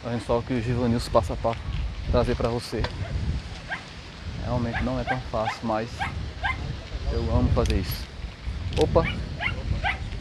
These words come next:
Hum. Vou subir aqui nessa pequena lombada, ram-,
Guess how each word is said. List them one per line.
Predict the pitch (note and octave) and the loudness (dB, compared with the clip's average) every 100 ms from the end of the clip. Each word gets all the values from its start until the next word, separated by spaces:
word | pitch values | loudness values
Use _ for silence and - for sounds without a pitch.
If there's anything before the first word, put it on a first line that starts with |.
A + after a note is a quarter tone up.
| - - - - - - - - - - - | 2 2 -2 -2 -2 -2 0 0 0 0 0
Hum. | D#3 D#3 D#3 D#3 D#3 D3+ D3+ D#3 - - - - - - - - - - - - - - - G5+ - - - F#5+ - - - - - - | -2 0 0 -2 -4 -6 -6 -6 -6 -4 -2 -2 -2 0 2 2 0 -6 -4 -2 2 4 4 2 -2 -6 -6 -2 -2 -2 -6 -6 -6 -4
Vou | G#2+ - | -6 -4
subir | G#2+ A#2 | 2 4
aqui | A2+ - C#3+ F3 F3+ F3+ F3 - - - - - - - - | 2 2 -2 0 -2 -4 -8 -14 -16 -16 -16 -16 -16 -18 -10
nessa | - - A#2 | -8 -6 -6
pequena | B2 - B2 A#2+ | -6 -2 0 2
lombada, | A#2 A2+ A2 G#2 A#2+ | 2 2 4 6 6
ram-, | A2+ B2 | 4 2